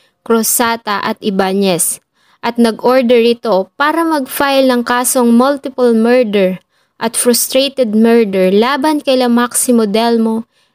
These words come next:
Edmond Delmo at sa magkapatid na Francisco at Danilo Lapis.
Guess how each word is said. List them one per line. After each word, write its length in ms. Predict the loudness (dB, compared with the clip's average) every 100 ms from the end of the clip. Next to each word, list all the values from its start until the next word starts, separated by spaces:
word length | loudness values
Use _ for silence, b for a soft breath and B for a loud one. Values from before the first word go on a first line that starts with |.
| _
Edmond 560 | -4 -2 0 2 0 0
Delmo 560 | 0 2 2 0 -4
at 240 | -6 -6 -2
sa 80 | 0
magkapatid 800 | 0 0 -6 -6 -4 0 0 0
na 160 | -2
Francisco 800 | -2 -4 -2 -2 -2 -2 -2 -2
at 240 | -2 -4 -2
Danilo 480 | 2 2 2 0
Lapis. 720 | -2 -2 -6 -8 -6 -6 -8